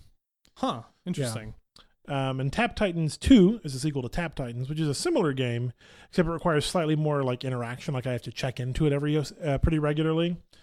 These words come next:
Speaker 1: Mm-hmm.
Speaker 2: Um, and so I am a little guy with a sword, and I tap to attack monsters. And then these are the heroes that I've recruited to help me.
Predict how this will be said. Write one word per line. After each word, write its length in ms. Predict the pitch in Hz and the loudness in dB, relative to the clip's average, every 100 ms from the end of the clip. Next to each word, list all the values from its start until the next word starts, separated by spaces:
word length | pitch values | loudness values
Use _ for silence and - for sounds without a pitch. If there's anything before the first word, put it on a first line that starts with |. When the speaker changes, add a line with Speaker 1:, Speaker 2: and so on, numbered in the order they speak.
| - | -12
Speaker 1:
Mm-hmm. 400 | 139 135 147 - | -8 -8 -8 -4
Speaker 2:
Um, 460 | 135 131 123 120 131 | -2 0 0 -2 -2
and 160 | 135 | -2
so 120 | 160 151 | -2 0
I 160 | 156 | 2
am 340 | 151 139 135 143 | 2 2 0 -2
a 100 | 139 | -2
little 180 | 143 | -2
guy 200 | 139 139 135 | -2 -4 -6
with 120 | 127 | -10
a 40 | |
sword, 580 | - 175 139 123 120 139 | -10 -6 -6 -8 -12 -14
and 100 | 135 | -16
I 100 | 123 | -16
tap 380 | 117 156 139 - | -16 -14 -14 -16
to 100 | - | -14
attack 340 | 123 131 120 131 | -14 -12 -14 -14
monsters. 920 | 120 113 107 - 104 107 107 - - _ _ _ _ _ - | -14 -14 -16 -20 -18 -18 -18 -20 -20 _ _ _ _ _ -14
And 100 | 127 | -12
then 60 | |
these 160 | 131 127 | -10 -10
are 60 | |
the 60 | 120 | -12
heroes 360 | 127 143 123 120 | -8 -8 -8 -8
that 100 | 123 | -10
I've 140 | 117 | -12
recruited 380 | 120 - 123 113 | -16 -14 -12 -12
to 80 | 113 | -14
help 200 | 110 113 | -14 -16
me. 300 | 113 107 | -18 -18